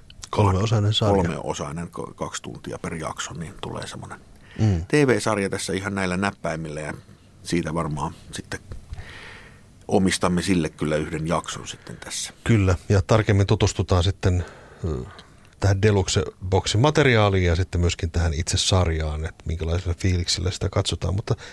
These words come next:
Speaker 1: tehdään sitä oma jaksonsa, koska tota, nythän meillä tässä ollaan pälätetty jo kohta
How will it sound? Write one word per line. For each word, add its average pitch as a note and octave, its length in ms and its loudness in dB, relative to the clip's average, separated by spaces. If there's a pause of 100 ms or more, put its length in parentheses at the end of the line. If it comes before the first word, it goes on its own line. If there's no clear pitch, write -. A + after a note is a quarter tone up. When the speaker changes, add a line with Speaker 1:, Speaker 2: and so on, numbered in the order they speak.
Speaker 1:
tehdään C#3+ 260 6
sitä A#2 160 2
oma A#2 220 6
jaksonsa, F#2+ 440 2
koska - 240 -4
tota, F2 280 2 (320)
nythän G2+ 200 4
meillä F2+ 220 4
tässä A2+ 260 2
ollaan A2+ 200 4
pälätetty A2 480 2
jo G2+ 80 4
kohta - 260 0